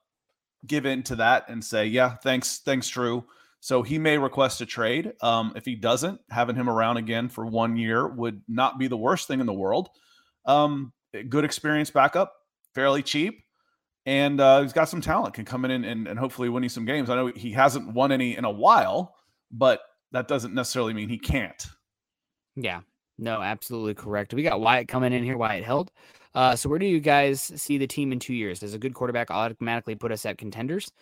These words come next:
Speaker 2: Um, we're talking about, I guess the question is, how good of a quarterback you talking here?
Speaker 1: <laughs>
Speaker 2: Um,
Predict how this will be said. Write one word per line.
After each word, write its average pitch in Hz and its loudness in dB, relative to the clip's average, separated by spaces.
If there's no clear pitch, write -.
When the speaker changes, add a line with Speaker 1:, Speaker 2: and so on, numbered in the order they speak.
Speaker 2:
Um, 123 -2
we're 156 -8
talking 143 0
about, 120 2
I 151 2
guess 160 6
the 147 -2
question 135 0
is, 104 0
how 123 4
good 110 4
of 104 4
a 101 2
quarterback 101 -2
you - -10
talking 92 -4
here? 92 -18
Speaker 1:
<laughs> 151 -6
Speaker 2:
Um, 113 2